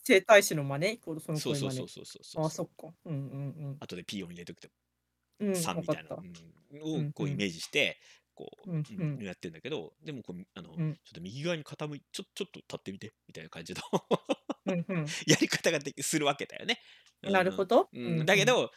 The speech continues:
Speaker 2: その、例えば自分がわかんないけど、共産党員とかで労働争議に詳しいとかだと、
Speaker 1: うん。
Speaker 2: うん、なんかあの、そ、あの、今の話、共産党にも挙げてみますみたいな話になって、「いや、
Speaker 1: うん。
Speaker 2: なんで、せ、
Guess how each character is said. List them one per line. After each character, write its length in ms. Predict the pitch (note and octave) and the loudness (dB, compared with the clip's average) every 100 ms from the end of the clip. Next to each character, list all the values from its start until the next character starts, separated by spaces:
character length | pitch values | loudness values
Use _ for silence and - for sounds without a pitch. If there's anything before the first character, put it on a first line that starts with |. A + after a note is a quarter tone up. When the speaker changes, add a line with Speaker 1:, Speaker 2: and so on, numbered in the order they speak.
| - - | -16 -8
Speaker 2:
そ 140 | C3 | -6
の、 60 | B2 | -2
例 200 | D#3+ C#3+ | 0 2
え 20 | |
ば 180 | G#2 G2+ | 2 0
自 160 | A#2 | -2
分 180 | C#3 D#3 | -2 2
が 160 | A3 C3 | 2 2
わ 80 | |
か 100 | B2 | -2
ん 40 | A2 | -6
な 80 | G2 | -8
い 40 | |
け 60 | F#2+ | -10
ど、 60 | |
共 180 | - A#2 | -6 -4
産 220 | - G#2+ | -2 -4
党 160 | G#2+ G#2 | -4 -8
員 100 | F#2 | -8
と 80 | - | -12
か 80 | F2+ | -10
で 80 | |
労 160 | G2+ G#2 | -8 -6
働 240 | G#2 - | -6 -6
争 60 | G2+ | -8
議 100 | F2+ | -10
に 80 | F2+ | -6
詳 160 | C#3 | -2
し 100 | C#3+ | 0
い 40 | D3+ | -2
と 80 | - | -4
か 80 | |
だ 80 | - | -10
と、 280 | G#2+ F#2 E2 _ _ _ _ _ | -6 -6 -6 _ _ _ _ _
Speaker 1:
う 60 | D#3 | -2
ん。 280 | D#3 C#3+ - - | -2 -2 -6 -10
Speaker 2:
う 80 | |
ん、 480 | C3+ A#2+ G#2+ G2 G2 - - - | -6 -4 -4 -8 -10 -14 -16 -10
な 80 | F#2+ | -10
ん 20 | |
か 140 | F2 E2+ | -10 -14
あ 40 | |
の、 220 | D#2+ E2 _ _ - | -16 -20 _ _ -18
そ、 180 | - B2+ | -16 -14
あ 60 | F#2+ | -14
の、 240 | E2+ E2+ E2+ _ _ | -14 -16 -20 _ _
今 220 | A#2+ F#2+ | -6 -6
の 60 | F2+ | -6
話、 320 | F#2+ F2+ - | -8 -8 -10
共 200 | - G2+ | -10 -8
産 180 | G2+ G2 | -6 -6
党 100 | G2+ | -8
に 60 | F#2 | -10
も 80 | |
挙 100 | E2+ | -10
げ 60 | F#2+ | -8
て 120 | F#2+ | -6
み 60 | F#2+ | -6
ま 80 | F#2 | -6
す 80 | |
み 80 | F2+ | -8
た 80 | D#2+ | -12
い 40 | |
な 60 | - | -10
話 200 | G2 - | -8 -8
に 60 | E2+ | -10
な 80 | D#2+ | -16
っ 40 | _ | _
て、 240 | D#2+ D#2 - _ _ _ E3+ | -12 -12 -14 _ _ _ -2
「い 20 | |
や、 60 | |
Speaker 1:
う 20 | D#3 | -2
ん。 40 | |
Speaker 2:
な 60 | D3 | 0
ん 60 | |
で、 80 | D3 | -2
せ、 140 | - | -4